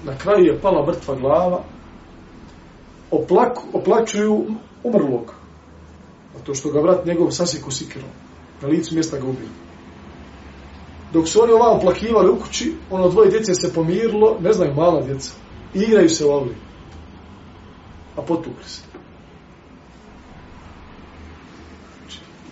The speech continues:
djeca su, braćo moja, djeca drugačije razmišljaju nego mi.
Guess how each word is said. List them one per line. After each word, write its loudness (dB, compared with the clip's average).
djeca -2
su, -14
braćo -10
moja, -10
djeca -6
drugačije -6
razmišljaju -6
nego -6
mi. -8